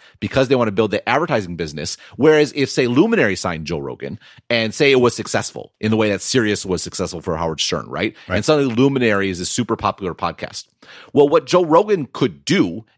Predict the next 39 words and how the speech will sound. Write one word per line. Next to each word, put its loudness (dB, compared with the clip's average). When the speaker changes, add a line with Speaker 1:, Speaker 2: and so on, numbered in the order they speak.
Speaker 1:
is -2
go 4
to 0
Luminary 2
and -8
say, -2
"You -4
need 2
to -4
pay 0
me 0
more 2
because 0
I'm 0
the 2
one 0
driving 0
all 2
this -4
money -2
in -2
a 0
very 2
sort -2
of -10
direct -4
way. -2
And 2
if -4
you 0
don't 2
pay -2
me -2
more, 4
I'll 6
just -4
go 2
independent." -4
Whereas, 4